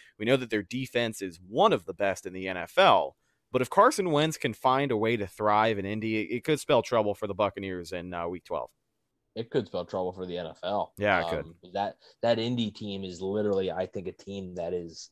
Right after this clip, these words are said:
Speaker 1: They're a
Speaker 2: a
Speaker 1: quarterback
Speaker 2: quarterback
Speaker 1: away.
Speaker 2: a quarter, like, a true quarterback away from being a Super Bowl contender. Like, I legit think they could, that team could win a Super Bowl if they found the right quarterback. Um, yeah, well, it,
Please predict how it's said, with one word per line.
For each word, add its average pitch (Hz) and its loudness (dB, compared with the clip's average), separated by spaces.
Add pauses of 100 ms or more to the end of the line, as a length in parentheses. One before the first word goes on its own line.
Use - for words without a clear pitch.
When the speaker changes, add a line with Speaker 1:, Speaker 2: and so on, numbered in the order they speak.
(120)
Speaker 1:
They're 151 6
a 170 6
Speaker 2:
a - -2
Speaker 1:
quarterback 185 6
Speaker 2:
quarterback 113 4
Speaker 1:
away. 104 -2 (340)
Speaker 2:
a 98 -6
quarter, 110 -4
like, 98 -2
a 95 -2
true 110 -2
quarterback 95 -4
away 95 -2
from 87 -14
being 90 -8
a 92 -4
Super 107 -8
Bowl 85 -4
contender. 82 -16
Like, - -8
I 90 -6
legit 95 -6
think 98 -8 (380)
they 95 -4
could, 101 -6
that 92 -4
team 110 -10
could 107 -12
win 95 -8
a 95 -10
Super 107 -6
Bowl 82 -6
if - -18
they 87 -10 (100)
found 85 -12
the 80 -8
right 82 -8
quarterback. 92 -8 (520)
Um, 82 -10 (720)
yeah, 113 -2
well, 98 -4 (100)
it, 104 -2